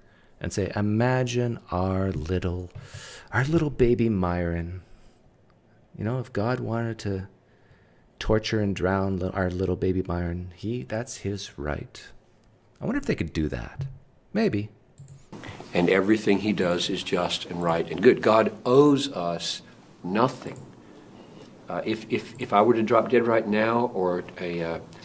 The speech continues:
Speaker 2: a suicide bomber downstairs were to blow this building up and I would be blown to smithereens, God would have done me no wrong.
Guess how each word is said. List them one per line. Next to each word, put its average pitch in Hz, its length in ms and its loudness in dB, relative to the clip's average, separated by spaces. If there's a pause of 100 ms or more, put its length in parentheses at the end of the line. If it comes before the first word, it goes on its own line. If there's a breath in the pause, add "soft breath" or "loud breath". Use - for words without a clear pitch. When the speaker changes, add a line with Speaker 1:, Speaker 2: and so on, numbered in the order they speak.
(720 loud breath)
Speaker 2:
a 78 80 -10
suicide 120 520 6
bomber 110 400 4
downstairs 104 960 4
were 95 240 0
to - 160 -6
blow 107 280 6
this 113 180 0
building 107 340 6
up 101 200 4
and 87 80 -4
I 95 60 0
would 101 140 4
be 104 100 2
blown 104 260 4
to 98 60 2
smithereens, 101 680 4
God 135 260 2
would 139 100 0
have 127 100 0
done 135 180 4
me 139 80 4
no 139 180 6
wrong. 165 440 2